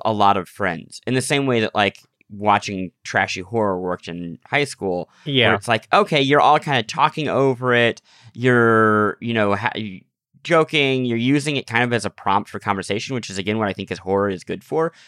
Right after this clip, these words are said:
Speaker 1: 'cause it's people making a bunch of really stupid decisions. So that
Speaker 2: Well,
Speaker 1: makes
Speaker 2: not only
Speaker 1: you
Speaker 2: that
Speaker 1: talk about that.
Speaker 2: Yeah. Well, not only that, but also the game is designed,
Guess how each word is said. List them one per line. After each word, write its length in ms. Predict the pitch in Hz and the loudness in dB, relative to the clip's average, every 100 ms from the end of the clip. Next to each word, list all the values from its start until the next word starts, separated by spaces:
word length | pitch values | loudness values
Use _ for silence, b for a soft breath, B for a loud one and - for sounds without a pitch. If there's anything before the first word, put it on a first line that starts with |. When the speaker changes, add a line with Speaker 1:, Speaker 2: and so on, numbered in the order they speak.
| b | b
Speaker 1:
'cause 80 | 135 | -6
it's 100 | 131 | -4
people 240 | - 131 131 | -6 -4 -2
making 240 | 120 110 | -4 -4
a 60 | 92 | -6
bunch 300 | - 104 - | -4 -6 -6
of 120 | 92 | -10
really 160 | 98 87 | -8 -8
stupid 380 | - 107 104 95 | -8 -8 -8 -8
decisions. 520 | 90 85 110 175 190 | -8 -10 -8 -10 -10
So 120 | 101 | -2
that 120 | 101 | 2
Speaker 2:
Well, 120 | 165 | 4
Speaker 1:
makes 40 | 190 | 4
Speaker 2:
not 180 | 208 226 | 4 4
only 180 | 220 | 4
Speaker 1:
you 80 | 127 | 4
Speaker 2:
that 240 | 131 147 110 | 4 4 2
Speaker 1:
talk 160 | - | 0
about 220 | 123 135 - | -2 -2 -2
that. 340 | 107 87 - _ _ _ _ _ | -2 -2 -6 _ _ _ _ _
Speaker 2:
Yeah. 280 | 151 143 98 - | 4 4 4 0
Well, 140 | 135 | 0
not 180 | 151 170 | 2 2
only 160 | 180 120 | 2 2
that, 280 | 127 120 | 2 2
but 100 | 120 | 2
also 240 | 120 131 117 | 0 0 -2
the 80 | 110 | 0
game 220 | 123 127 | 0 -2
is 100 | 101 | -4
designed, 840 | 117 98 110 104 117 117 107 | -4 0 0 0 0 -2 -4